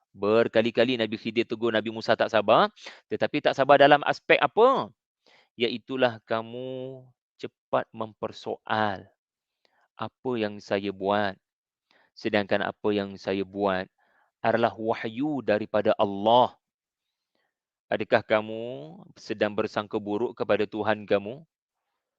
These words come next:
Kenapa cepat benar kamu mempertikai apa yang saya buat? So, ini bentuk kesabaran yang amat diperlukan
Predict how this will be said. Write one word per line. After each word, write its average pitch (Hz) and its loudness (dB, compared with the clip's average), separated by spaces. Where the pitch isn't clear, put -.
Kenapa 123 -4
cepat - 0
benar 120 2
kamu 120 -6
mempertikai 123 2
apa 127 -6
yang 117 -4
saya 110 0
buat? 110 0
So, - -14
ini 117 -6
bentuk 107 -8
kesabaran 101 0
yang 98 -8
amat 110 -6
diperlukan 98 -6